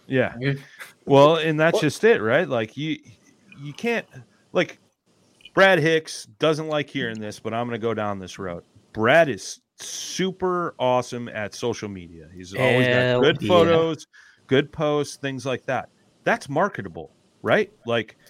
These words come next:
Speaker 1: Brad showing he uses his Douglas rod and takes interesting photos with, of his rod and,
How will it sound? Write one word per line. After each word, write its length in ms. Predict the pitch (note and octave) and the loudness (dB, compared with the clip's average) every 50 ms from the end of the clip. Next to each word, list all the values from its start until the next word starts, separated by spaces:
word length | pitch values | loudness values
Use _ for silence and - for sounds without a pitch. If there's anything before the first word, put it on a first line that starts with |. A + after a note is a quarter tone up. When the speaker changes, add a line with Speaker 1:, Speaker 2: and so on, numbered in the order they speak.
| _ _ _ _ _ _ _ _ | _ _ _ _ _ _ _ _
Speaker 1:
Brad 520 | - A2 G2 A2+ B2 D#3 F3+ F#3 D3+ B2 - | -20 -14 -6 0 2 4 4 4 2 0 -4
showing 500 | - - C#3+ C#3+ C#3+ C#3+ C3 B2 A#2+ - _ | -6 -4 -4 -4 -4 -6 -6 -8 -10 -12 _
he 180 | G#2+ A2 B2 | -18 -16 -14
uses 400 | C3 C3+ C#3+ C#3+ C3 A#2+ A#2 G#2+ | -10 -6 -6 -6 -6 -6 -10 -10
his 180 | A2 A2 G2+ F#2+ | -10 -12 -12 -6
Douglas 460 | F#2+ C#3 C#3+ C3 B2+ B2 G#2 - - | -4 -4 -4 -2 -4 -8 -8 -10 -8
rod 400 | A#2+ B2 B2 A#2+ A2 G#2 F#2 F2 | -6 -4 -4 -2 -4 -4 -8 -10
and 160 | F2 F2+ F2 | -14 -16 -10
takes 240 | - A#2+ B2+ A#2+ - | -8 -8 -6 -6 -8
interesting 480 | G2+ C#3 B2+ - C3 A#2+ - - B2 A#2 | -10 -10 -10 -10 -10 -12 -12 -12 -14 -14
photos 540 | - _ - C#3+ C3 A#2 A2+ G#2+ G2+ F#2 G2+ | -12 _ -2 0 2 2 0 -2 -4 -6 -8
with, 180 | G#2 G#2 G2+ G#2 | -10 -8 -8 -8
of 140 | - G#2+ G#2 | -8 -8 -8
his 140 | A2 G2+ F2+ | -8 -8 -8
rod 540 | G2 G#2 A#2 A2+ A2 G#2 G2 F#2 F#2 F2+ F#2 | -6 -2 -2 0 0 0 0 -2 -4 -6 -10
and, 160 | F2 F2 | -14 -16